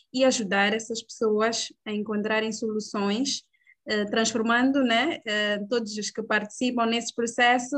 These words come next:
em mentes sustentáveis, né, que todos nós pudéssemos ter, através do nosso trabalho, uma transformação para uma mente mais sustentável.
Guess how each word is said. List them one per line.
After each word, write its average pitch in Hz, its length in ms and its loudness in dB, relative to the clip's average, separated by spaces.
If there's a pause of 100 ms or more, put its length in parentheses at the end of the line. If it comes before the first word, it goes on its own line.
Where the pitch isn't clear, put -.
(140)
em 262 280 4
mentes 247 440 -2
sustentáveis, 196 880 -4
né, 196 240 -6
que 226 80 -14
todos 208 260 -6
nós 202 180 -6
pudéssemos 202 600 -8
ter, 208 360 -4 (380)
através 220 420 -4
do 202 80 -10
nosso 220 220 -6
trabalho, 208 540 -2
uma 233 200 -6
transformação 226 760 -6
para 220 140 -4
uma 220 120 -4
mente 220 400 -6
mais 202 400 -2
sustentável. 185 720 -6